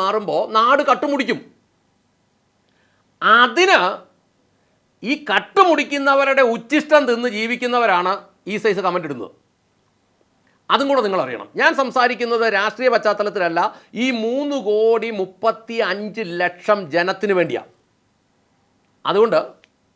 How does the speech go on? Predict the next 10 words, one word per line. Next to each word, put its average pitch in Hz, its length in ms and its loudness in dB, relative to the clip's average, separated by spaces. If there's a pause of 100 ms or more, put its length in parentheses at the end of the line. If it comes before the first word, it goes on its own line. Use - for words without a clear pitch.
(1400)
ഒരിക്കൽ 175 200 -10
കൂടെ 196 200 0
പറയുന്നു, 180 260 -2 (500)
തൊണ്ണൂറ്റിനാല് 185 640 -2
നാൽപത്തിയേഴ് 185 580 -2 (680)
പൂജ്യം 180 460 0 (120)
ഏഴ് 202 200 0 (760)
എൺപത്തിയെട്ട് 202 880 -2 (480)
മുപ്പത്തിമൂന്ന്. 165 640 -6 (480)
WhatsApp 247 640 0